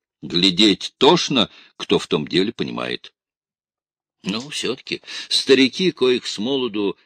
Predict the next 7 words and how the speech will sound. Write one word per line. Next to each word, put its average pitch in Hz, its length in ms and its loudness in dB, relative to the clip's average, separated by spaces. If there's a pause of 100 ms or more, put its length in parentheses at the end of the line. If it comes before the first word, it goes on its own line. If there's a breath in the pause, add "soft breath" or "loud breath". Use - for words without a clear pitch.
малахитовым 120 920 -6
узором 107 560 -8
ушибло, 160 880 -8 (200)
своего 82 440 -8
дела 85 280 -6
не 73 120 -12
бросали. 65 540 -10